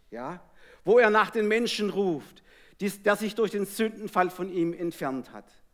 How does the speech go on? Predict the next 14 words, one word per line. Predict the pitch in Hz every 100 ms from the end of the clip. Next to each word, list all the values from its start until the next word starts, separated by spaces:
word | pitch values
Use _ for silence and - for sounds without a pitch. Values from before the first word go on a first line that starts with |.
| _ _ _ _ 196
Und | 202
um | 247 208
die | 226
verloren | 220 220 233 269 277
gegangene | 247 240 247 247 247
Gemeinschaft | 240 220 226 262 247 - 170 156 - 170
wiederherzustellen, | 214 196 208 233 - 185 - 208 180 165 - - -
erwählt | - 202 208 277 294 285
sich | 269 240 -
Gott | 269 269
dann | 269 254 214
gleich | 247 262 226 226
ein | 247
Volk, | 208 220 208 160